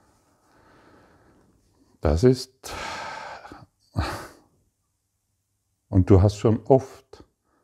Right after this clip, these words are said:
vom Heiligen Geist gehört, tu dieses und tu jenes. Du hast schon oft gehört, komm, geh dahin. Lass das. Was würdest du tun,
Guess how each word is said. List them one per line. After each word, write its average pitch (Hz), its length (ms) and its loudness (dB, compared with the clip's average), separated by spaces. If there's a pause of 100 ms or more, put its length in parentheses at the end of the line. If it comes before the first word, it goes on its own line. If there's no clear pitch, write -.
(100)
vom 85 240 0
Heiligen 82 400 2
Geist 82 400 0
gehört, 87 480 0
tu 90 160 2
dieses 92 460 -4
und 85 160 0
tu 85 180 -6
jenes. 73 560 -8 (440)
Du 82 100 0
hast 87 140 2
schon 104 160 2
oft 113 260 0
gehört, 87 420 0
komm, 98 260 0
geh 80 160 -4
dahin. 71 560 -4 (1200)
Lass 87 300 2
das. - 420 -14 (4000)
Was 95 240 4
würdest 101 380 4
du 110 80 2
tun, 98 600 2